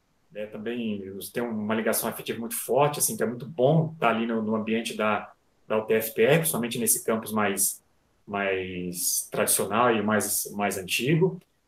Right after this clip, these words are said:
Então, recomendo fortemente, assim, é, é, é um programa muito, abre muito o-, os horizontes da gente, assim, abre muitas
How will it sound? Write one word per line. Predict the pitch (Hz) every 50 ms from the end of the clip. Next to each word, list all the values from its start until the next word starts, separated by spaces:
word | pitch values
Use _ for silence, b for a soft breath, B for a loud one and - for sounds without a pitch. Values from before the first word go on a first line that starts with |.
| _ _ _ _ -
Então, | - 156 151
recomendo | 143 170 175 180 165 - 139 151 170 180 190 185
fortemente, | 180 - - - - - - - 160 170 175 170 - - 170 139 131 123 120
assim, | 113 - - 113 107 101
é, | 104
é, | 107 107 107 107 - 110 104 101 98 98 95 - _ _ _ _ _ _ _ _ _ _ - 101
é | 104
um | 107 110 113 113 110 107 107 143 - -
programa | 113 117 110 113 120 127 131
muito, | 113 117 127 143 147 147 - 156 156 147 147 151 - - _ _ _ _ -
abre | 117 120 123 - 131
muito | 120 120 131 156 170 - - 165
o-, | 160 151 147 143 143 127 123 127 - - 131
os | 113 107 127
horizontes | 127 120 113 104 110 113 127 135 - -
da | 113 104 98
gente, | - 101 107 120 139 143 -
assim, | - - - 120
abre | 117 120 110
muitas | 107 113 131 135 143 135 120 - - - - -